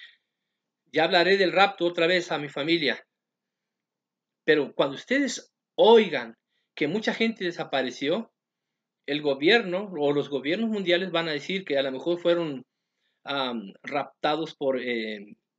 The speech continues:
extraterrestres, o a lo mejor digan, es que como eran fanáticos religiosos, hicieron un suicidio masivo.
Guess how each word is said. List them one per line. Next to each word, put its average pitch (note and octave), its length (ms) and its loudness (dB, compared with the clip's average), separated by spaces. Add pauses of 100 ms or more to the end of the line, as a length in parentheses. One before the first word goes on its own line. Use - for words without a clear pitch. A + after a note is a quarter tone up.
(200)
extraterrestres, D3 1040 -4 (200)
o C#3 180 4
a C3+ 60 6
lo C3+ 80 0
mejor D#3+ 240 0
digan, F3 320 0
es C#3+ 160 -8
que F#3+ 160 -2
como D#3 180 -4
eran F#3+ 160 -2
fanáticos F3 480 -4
religiosos, F#3 840 -2 (760)
hicieron F3+ 500 2 (380)
un E3+ 640 0
suicidio E3+ 1160 -2
masivo. E3 680 -6